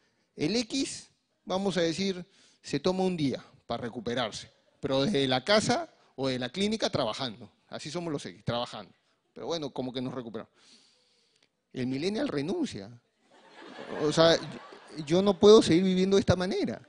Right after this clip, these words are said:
No es calidad de vida y para esto no me criaron mis padres. Bueno, y el centennial ni se enferma, pues, ¿no? Porque él no, no se luxa, no, no le pasa nada, no le da ni dolor de estómago, está, está nuevito, ¿no?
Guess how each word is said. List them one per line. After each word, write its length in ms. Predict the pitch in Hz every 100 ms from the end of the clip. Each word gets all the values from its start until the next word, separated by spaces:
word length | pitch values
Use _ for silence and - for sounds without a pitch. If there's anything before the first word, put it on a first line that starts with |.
| - - - - - - - - - - -
No 280 | 143 151
es 100 | 202
calidad 340 | - 196 156 175
de 120 | 180
vida 300 | 165 170 208
y 60 | 285
para 200 | 143 170
esto 180 | -
no 100 | 180
me 140 | 202 214
criaron 380 | 170 - 277 131
mis 120 | 110
padres. 340 | 98 82 - - _ _ _ _ _ _ - _ _ _ _ _ _ _ _ _ _ _ _ _ _ _ _ _ _ _ - _ _
Bueno, 200 | - 214
y 80 | 185
el 80 | 170
centennial 480 | 190 185 240 233 233
ni 100 | 180
se 100 | 165
enferma, 380 | 185 269 202 180
pues, 160 | 233
¿no? 160 | - 196
Porque 260 | 208 160 196
él 120 | 196
no, 320 | 208 202 180 -
no 200 | 202 202
se 140 | - 151
luxa, 460 | 156 214 226 165
no, 100 | 170
no 140 | 196 208
le 100 | 196
pasa 240 | - -
nada, 340 | 180 190 160 165
no 480 | 165 - - 185
le 120 | 208 226
da 60 |
ni 100 | 214
dolor 220 | 190 214
de 60 | 208
estómago, 360 | 220 233 175 147
está, 180 | 139
está 240 | 101 - 196
nuevito, 400 | 190 240 - 156
¿no? 240 | 269 -